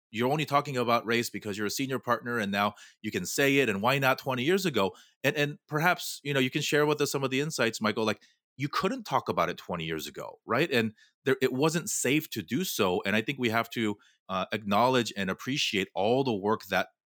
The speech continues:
the collective generation has done, aided by other folks, aided by social events and policies and politics, so that we can even have this thing, right? Like, I mean, you've been at McKinsey twenty years. Like,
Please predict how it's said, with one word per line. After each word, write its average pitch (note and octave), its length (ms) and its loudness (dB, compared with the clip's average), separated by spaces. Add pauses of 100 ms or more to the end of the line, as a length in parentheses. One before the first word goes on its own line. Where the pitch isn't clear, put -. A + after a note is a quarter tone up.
the G#2+ 60 -8
collective G#2+ 480 -2
generation G2 540 -2
has E2 200 -4
done, F2 440 -4 (480)
aided A2+ 340 4
by G2+ 460 4 (120)
other G2+ 220 2
folks, - 340 0
aided A2 300 0
by G2 180 4
social G2 380 -4
events F#2+ 440 -2
and F#2 260 -6
policies G#2 520 0
and F2+ 120 -6
politics, A2+ 540 -4 (340)
so - 380 0
that E3+ 180 2
we A#2+ 100 0
can C3 160 -6
even A2+ 220 -2
have F3 480 -6
this - 400 -4
thing, G#2+ 400 -4
right? F#2+ 220 -2
Like, A#2 200 0 (340)
I A#2 40 -4
mean, A#2+ 220 0 (100)
you've C3 100 -2
been F3 100 0
at E3 60 0
McKinsey D3+ 320 -2
twenty D3 240 -4
years. E3+ 220 2
Like, F#2+ 160 0